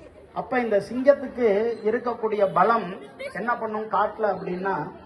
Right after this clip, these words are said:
ஓடி போய் எதையுமே அடிக்காது. இந்த ஆண் சிங்கம் உட்கார்ந்த இடத்துலயே ஒரு கர்ஜனை பண்ணி பூமியை கடிக்குமா.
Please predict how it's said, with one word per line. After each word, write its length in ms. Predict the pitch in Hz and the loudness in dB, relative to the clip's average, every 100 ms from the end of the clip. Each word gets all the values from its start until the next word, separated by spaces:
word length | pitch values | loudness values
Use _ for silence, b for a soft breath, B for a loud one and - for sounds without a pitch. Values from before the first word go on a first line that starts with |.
| - - - - - - - | -20 -20 -20 -20 -20 -20 -4
ஓடி 280 | 180 240 254 | 4 4 4
போய் 220 | - 233 | 2 4
எதையுமே 280 | 226 208 214 | 6 4 2
அடிக்காது. 420 | 226 - 220 202 | 6 6 8 4
இந்த 140 | 190 175 | 4 0
ஆண் 260 | - 220 | 0 -2
சிங்கம் 540 | 214 185 180 - - - 349 359 - - - - - - - - - - - - | -6 -10 -8 -8 -10 -18 -16 -14 -14 -16 -16 -16 -16 -18 -18 -18 -18 -18 -18 -6
உட்கார்ந்த 480 | 180 180 247 240 226 | -4 2 4 6 6
இடத்துலயே 720 | 220 220 214 226 220 190 220 - - | 6 6 8 8 8 4 2 -2 -8
ஒரு 180 | 180 180 | -6 0
கர்ஜனை 400 | 190 196 247 240 | 0 2 0 -2
பண்ணி 380 | 220 208 220 220 | 0 0 0 -4
பூமியை 520 | 208 175 208 226 214 | -4 0 0 0 -4
கடிக்குமா. 560 | 185 196 196 208 - | -2 0 0 0 -4